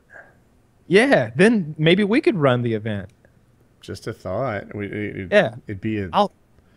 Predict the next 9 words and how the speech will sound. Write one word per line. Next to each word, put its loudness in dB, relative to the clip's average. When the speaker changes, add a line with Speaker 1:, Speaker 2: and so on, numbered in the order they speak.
Speaker 2:
a, -10
like, -12
a -12
little -8
small -8
business, -8
you -10
know? -8
We'd, -6